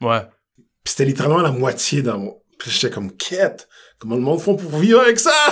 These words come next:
Speaker 1: Ouais, exact,
Speaker 2: J'étais
Speaker 1: exact.
Speaker 2: comme, « Wow ! »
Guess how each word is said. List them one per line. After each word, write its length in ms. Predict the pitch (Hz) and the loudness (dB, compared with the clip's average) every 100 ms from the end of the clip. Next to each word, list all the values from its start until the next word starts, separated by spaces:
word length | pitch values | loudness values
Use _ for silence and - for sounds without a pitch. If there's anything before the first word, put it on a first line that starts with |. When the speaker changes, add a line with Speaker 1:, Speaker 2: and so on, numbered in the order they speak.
| - _ 107 | -2 _ -6
Speaker 1:
Ouais, 280 | 107 117 117 | 0 0 0
exact, 460 | 107 117 127 120 | -2 0 0 -2
Speaker 2:
J'étais 180 | 117 107 | -4 -2
Speaker 1:
exact. 160 | 127 120 | 0 2
Speaker 2:
comme, « 180 | 139 139 | 2 2
Wow ! » 1120 | 147 147 143 139 139 135 131 131 127 123 117 | 4 4 4 4 4 4 4 2 2 2 0